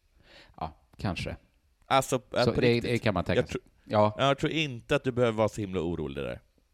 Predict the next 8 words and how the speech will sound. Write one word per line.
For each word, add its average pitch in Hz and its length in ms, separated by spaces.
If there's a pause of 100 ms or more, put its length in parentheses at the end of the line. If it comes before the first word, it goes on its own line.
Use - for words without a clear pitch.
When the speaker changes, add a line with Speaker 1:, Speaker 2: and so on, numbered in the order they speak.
(180)
Speaker 2:
Ja. - 140 (260)
Speaker 1:
Nej, 101 180
bra. 92 280 (480)
Skönt. 85 300 (160)
Det, - 280
Speaker 2:
Ja. 131 240 (240)
Speaker 1:
nej, 113 140
det, 123 120